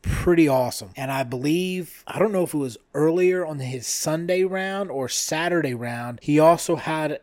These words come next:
had a hole in one. The Curry family, uh, Steph, his father Dell, who was an N B A player, his brother, who's also an N B A player, they are big supporters of this event. They go out every year.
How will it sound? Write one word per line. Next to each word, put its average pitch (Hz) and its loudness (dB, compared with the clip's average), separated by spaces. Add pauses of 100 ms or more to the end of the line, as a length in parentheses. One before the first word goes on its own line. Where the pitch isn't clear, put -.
(120)
had 151 0
a 139 0
hole 151 0
in 131 -4
one. 117 -4
The 113 -6
Curry 190 6
family, 123 -4
uh, 123 0
Steph, - 2
his - -6
father 143 4
Dell, 143 -2
who 151 4
was 143 2
an 143 0
N 147 -2
B 143 2
A 147 2
player, 143 0
his 127 -6
brother, 147 2 (160)
who's 135 2
also 143 4
an 139 -4
N 143 -4
B 143 0
A 139 0
player, 135 -4 (180)
they 147 6
are 151 8
big 135 2
supporters 143 0
of 123 -6
this 131 -2
event. 135 -6
They 127 -6
go 139 -2
out 135 2
every 131 -4
year. 135 -4